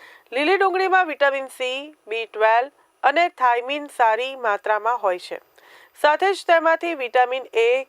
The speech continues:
કે, કોપર, ફોસ્ફરસ, મેગ્નેશિયમ, પોટેશિયમ, ક્રોમિયમ, મેંગેનીઝ અને ફાઇબર પણ મળી રહે છે. તો આમાં રહેલું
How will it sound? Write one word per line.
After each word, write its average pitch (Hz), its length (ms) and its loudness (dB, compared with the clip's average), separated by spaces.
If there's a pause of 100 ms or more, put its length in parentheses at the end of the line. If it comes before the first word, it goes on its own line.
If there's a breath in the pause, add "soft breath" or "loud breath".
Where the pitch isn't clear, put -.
કે, 233 280 0
કોપર, 233 540 0 (120)
ફોસ્ફરસ, 220 640 -2
મેગ્નેશિયમ, 214 640 -4
પોટેશિયમ, 220 680 -4 (460 loud breath)
ક્રોમિયમ, 294 640 0 (440 soft breath)
મેંગેનીઝ 269 680 0 (280)
અને 240 180 0
ફાઇબર 254 460 2
પણ 277 240 -2
મળી 208 440 -2
રહે 180 320 -4
છે. - 200 -12 (640 soft breath)
તો - 60 4
આમાં 320 480 2
રહેલું 339 420 0